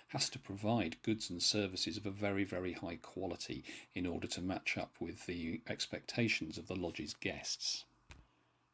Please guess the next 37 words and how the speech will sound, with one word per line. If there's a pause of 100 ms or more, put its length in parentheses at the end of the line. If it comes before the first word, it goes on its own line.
And
through
the
lodge, (640)
the (120)
foundation
is
able
to
gain
access
to (100)
donors.
After
all,
these
are (180)
high
net
worth
individuals (340)
who
often
work
for (100)
major
corporations
who
will
stay
at
the
lodge, (440)
um,
which
can
quite